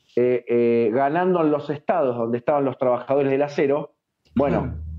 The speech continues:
Speaker 1: eh, ahí hay algo que está o está
Speaker 2: Mm.
Speaker 1: trastocado o algo, algo que la, la democracia, los sectores populares no logran, eh, no logran materializar propuestas que, eh, terminan, terminan resolviendo los problemas cotidianos de nuestro pueblo.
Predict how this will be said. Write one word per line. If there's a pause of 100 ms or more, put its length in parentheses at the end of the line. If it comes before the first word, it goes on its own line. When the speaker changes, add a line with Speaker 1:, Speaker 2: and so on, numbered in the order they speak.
(100)
Speaker 1:
eh,
ahí
hay
algo
que
está
o
está
Speaker 2:
Mm.
Speaker 1:
trastocado
o
algo,
algo
que
la,
la
democracia,
los
sectores
populares
no
logran, (460)
eh, (120)
no
logran
materializar
propuestas
que, (440)
eh,
terminan,
terminan
resolviendo
los
problemas
cotidianos
de
nuestro
pueblo.